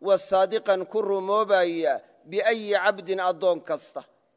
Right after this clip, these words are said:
إلا أنه عمليا لا يصدق إلا بفرد واحد. Ha yeeshee camal ahaan, yacni marka lagu soconaayo, camal ahaan lagu soconayo oo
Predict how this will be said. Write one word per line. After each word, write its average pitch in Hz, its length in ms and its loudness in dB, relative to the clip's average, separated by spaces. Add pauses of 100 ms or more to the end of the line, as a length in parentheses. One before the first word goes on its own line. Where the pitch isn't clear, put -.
(240)
إلا 175 420 0
أنه 180 420 -4
عمليا 175 920 -2 (300)
لا 190 260 4
يصدق 190 480 0
إلا 185 340 -2
بفرد 165 540 -6
واحد. 160 720 -4 (920)
Ha 190 160 2
yeeshee 196 540 2
camal 180 460 2
ahaan, 165 600 -4 (460)
yacni 175 380 0
marka 202 320 -2
lagu 190 260 0
soconaayo, 196 800 0
camal 190 300 0
ahaan 196 280 0
lagu 202 220 2
soconayo 202 640 -2
oo 170 380 0